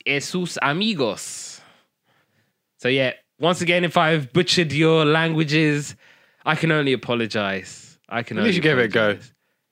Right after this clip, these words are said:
Speaker 1: Yeah, yeah. We always give it a go on Yesterday's Capers. For better or for worse.
Speaker 2: <laughs>
Speaker 1: For better or for worse. And, um, yeah, do you wanna talk about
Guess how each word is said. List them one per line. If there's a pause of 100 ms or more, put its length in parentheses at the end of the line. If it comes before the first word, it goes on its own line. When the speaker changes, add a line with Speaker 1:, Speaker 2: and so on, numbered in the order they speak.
Speaker 1:
Yeah,
yeah.
We
always
give
it
a
go
on
Yesterday's
Capers. (1300)
For
better
or
for
worse.
Speaker 2:
<laughs>
Speaker 1:
For
better
or
for
worse. (920)
And,
um, (420)
yeah,
do
you
wanna
talk
about